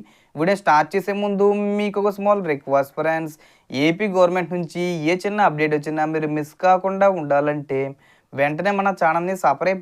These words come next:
చేసుకోండి. And సబ్స్క్రైబ్ చేసుకున్న వాళ్ళందరూ కూడా సబ్స్క్రైబ్ బటన్ పక్కనున్న గంట సింబల్లో all in పెట్టుకోవడం మర్చిపోకండి ఫ్రెండ్స్. ఇలా పెట్టుకోవడం వల్ల నేను పెట్టే ప్రతి ఒక్క వీడియో మీరు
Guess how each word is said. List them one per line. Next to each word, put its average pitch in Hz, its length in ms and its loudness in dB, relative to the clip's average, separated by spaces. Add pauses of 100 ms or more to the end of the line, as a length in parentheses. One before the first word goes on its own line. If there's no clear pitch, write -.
చేసుకోండి. 120 640 -6 (600)
And 170 180 0
సబ్స్క్రైబ్ 170 420 2
చేసుకున్న 202 400 -2
వాళ్ళందరూ 165 380 0 (100)
కూడా 143 240 -2 (400)
సబ్స్క్రైబ్ 180 460 2
బటన్ 190 320 0
పక్కనున్న 143 500 -2 (540)
గంట 147 160 2 (100)
సింబల్లో 185 360 2 (180)
all 165 200 6
in 202 140 0
పెట్టుకోవడం 196 420 0 (100)
మర్చిపోకండి 151 680 0
ఫ్రెండ్స్. 139 340 -2 (420)
ఇలా 190 220 6
పెట్టుకోవడం 190 520 0
వల్ల 160 160 0 (480)
నేను 160 260 -2
పెట్టే 185 200 -2 (100)
ప్రతి 165 180 0
ఒక్క 175 260 -4
వీడియో 151 380 -2 (420)
మీరు 175 160 0